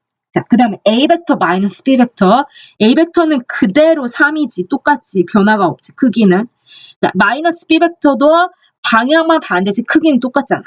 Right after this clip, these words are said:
따라서 요게 바로 크기가 사가 되는 거지, 얘가. 자, 따라서 얘도 마찬가지로 여기서부터 여기까지의 크기가 사고 삼, 사니까 직각 이뤄서 삼 대 사 대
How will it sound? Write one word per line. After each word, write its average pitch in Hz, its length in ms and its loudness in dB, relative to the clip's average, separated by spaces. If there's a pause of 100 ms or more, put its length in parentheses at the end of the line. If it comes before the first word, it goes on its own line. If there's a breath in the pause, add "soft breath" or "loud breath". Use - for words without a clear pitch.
(180)
따라서 285 340 0
요게 214 460 2
바로 226 520 0 (520)
크기가 285 640 -2 (560)
사가 208 500 -2
되는 202 220 -6
거지, 143 300 -8
얘가. 143 160 -8 (560)
자, - 200 -4
따라서 285 380 0
얘도 214 240 0
마찬가지로 214 760 0 (340 loud breath)
여기서부터 277 640 2
여기까지의 233 580 -2
크기가 277 680 0
사고 196 840 0 (240)
삼, 302 520 0
사니까 196 920 0 (320)
직각 247 540 -2
이뤄서 185 580 0 (100)
삼 311 500 -2
대 330 280 4
사 190 420 -2
대 247 160 2